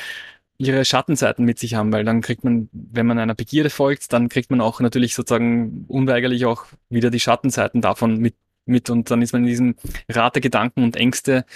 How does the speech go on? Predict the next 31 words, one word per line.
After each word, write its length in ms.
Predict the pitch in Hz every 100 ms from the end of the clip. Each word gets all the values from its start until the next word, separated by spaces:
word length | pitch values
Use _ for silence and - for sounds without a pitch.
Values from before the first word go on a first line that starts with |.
| -
Bedürfnisse 480 | 120 139 135 139 131
et 100 | 113
cetera 300 | 120 117 120
gefangen. 400 | 117 - 123 117 - - - -
Also 180 | 120 127
es 100 | 117
zahlt 200 | 127 135
sich 140 | 139
aus, 100 | 131
natürlich 240 | 135 135 127
diese 240 | 135 131
Stille 280 | 120 139 147
zu 120 | -
üben 260 | 131 135 131
und 200 | 120 117 _
das 220 | 110 107
ziemlich 260 | - 135 117
radikal. 500 | 117 120 117 110 117 - - - - -
Ähm, 760 | 110 113 113 110 110 110 110 113
ich 200 | 120 -
bin 120 | 139
ein 200 | 151 139
großer 260 | 123 135 -
Freund 260 | 131 127
von 160 | - 147
geführten 560 | 131 - 147 165 151 139
Meditationen, 760 | 131 131 135 - 117 147 165 - - -
aber 160 | 120 139
die 80 |
können 220 | 127 139 143
nicht 280 | 135 -